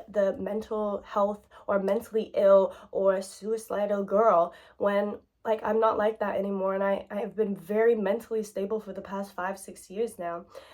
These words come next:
And so you guys have been watching my journey. I mean, if you follow me on Instagram, my spam account where I'm more vulnerable and open is universal dot hobo, and my main account where I kind of just, like,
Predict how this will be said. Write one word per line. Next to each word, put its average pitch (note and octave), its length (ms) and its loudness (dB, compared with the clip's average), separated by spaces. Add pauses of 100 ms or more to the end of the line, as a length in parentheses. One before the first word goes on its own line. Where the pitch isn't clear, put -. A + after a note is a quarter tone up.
(100)
And A3+ 180 0
so G#3+ 360 6
you C4 120 -4
guys F#4+ 180 4
have F#4+ 100 -2
been E4 140 -2
watching D4+ 240 0
my C4+ 140 2
journey. B3+ 340 2
I A3 80 6
mean, A3 180 4
if A3+ 140 0
you A#3+ 80 -6
follow A3 280 4
me B3 140 4
on A3+ 100 2
Instagram, A#3+ 680 -2
my G3+ 380 2
spam G#3+ 360 0
account A#3 480 0
where G#3 180 0
I'm G3 140 2
more G3 440 2
vulnerable G3+ 440 -2
and F#3+ 140 0
open A3 380 2
is F#3+ 280 -6
universal G#3 500 -4
dot F#3+ 240 2
hobo, A3 440 4 (320)
and G#3 180 0
my G3 160 2
main G3+ 260 0
account A3 440 0
where F#3+ 240 0
I F#3 140 -4
kind G3 220 -6
of F#3+ 120 -4
just, G3+ 200 -12
like, F3 240 -6